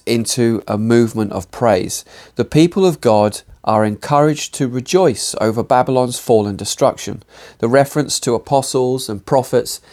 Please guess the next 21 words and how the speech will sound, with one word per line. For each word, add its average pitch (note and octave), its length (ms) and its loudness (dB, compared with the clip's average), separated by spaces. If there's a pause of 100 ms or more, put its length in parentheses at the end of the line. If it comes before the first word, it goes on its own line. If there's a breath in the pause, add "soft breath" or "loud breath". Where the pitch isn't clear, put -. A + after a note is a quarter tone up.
(180 soft breath)
is A#2+ 100 -4
probably D#3 340 0
not C#3 200 0
referring A#2 460 0
to A#2 260 -2 (100)
actual B2 380 -2
prophets - 520 -4 (120)
and F#2+ 160 -6
apostles A2+ 580 -2 (460 loud breath)
being A2 200 4
alive G#2+ 400 2
at - 200 -4
the - 80 -8
time G#2+ 320 -2
of G2 80 -6
Babylon's G2 440 -2
destruction, B2 640 -4
although E3+ 180 2
it - 120 0
could G3 160 -2
be. D3 220 2